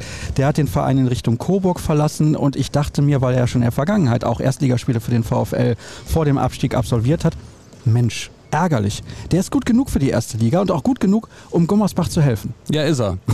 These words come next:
Speaker 2: <laughs> Der hat lange, lange Jahre beim VfL gespielt. Wirklich seit der E-Jugend war er nur beim VfL, ist dann über die zweite Mannschaft, als ich damals noch Trainer war, dann in die erste gerutscht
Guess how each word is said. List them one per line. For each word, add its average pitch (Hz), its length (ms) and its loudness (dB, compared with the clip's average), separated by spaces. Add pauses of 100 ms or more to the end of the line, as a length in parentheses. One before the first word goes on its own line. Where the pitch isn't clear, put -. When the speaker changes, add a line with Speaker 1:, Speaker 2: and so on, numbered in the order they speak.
(480)
Speaker 2:
<laughs> - 720 -6
Der 117 140 0
hat 120 80 -2
lange, 127 340 0
lange 127 220 0
Jahre 120 320 0
beim 110 180 -2
VfL 110 300 -4
gespielt. 107 340 -2
Wirklich 113 240 -2
seit 120 240 -2
der 117 280 0
E-Jugend 123 500 0
war 113 200 0
er 117 40 2
nur 131 140 0
beim 123 180 0
VfL, 127 680 -2
ist - 140 -6
dann 123 80 0
über 120 140 0
die 120 80 -2
zweite 123 320 -2
Mannschaft, 127 640 -2 (180)
als 117 180 -4
ich 135 80 -4
damals 120 300 0
noch 120 120 -2
Trainer 123 320 0
war, 117 120 -2
dann 113 160 0
in 113 80 2
die 107 100 -2
erste 139 300 -2
gerutscht 123 420 -4